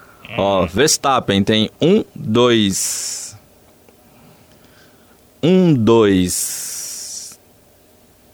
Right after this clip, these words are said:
Speaker 1: Feijão
Speaker 2: Um,
Speaker 1: com
Speaker 2: dois.
Speaker 1: arroz.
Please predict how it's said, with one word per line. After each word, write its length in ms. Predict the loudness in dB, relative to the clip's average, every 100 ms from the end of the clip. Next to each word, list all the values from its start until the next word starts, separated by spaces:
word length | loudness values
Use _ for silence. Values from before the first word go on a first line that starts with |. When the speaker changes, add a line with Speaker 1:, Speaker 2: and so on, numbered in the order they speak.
| _ _ _ _ _ _ _ _ _ _ _ _ _ _ -6
Speaker 1:
Feijão 400 | -2 -2 0 2
Speaker 2:
Um, 140 | 4
Speaker 1:
com 60 | 4
Speaker 2:
dois. 220 | 4 4 2
Speaker 1:
arroz. 540 | -2 -4 -10 -14 -16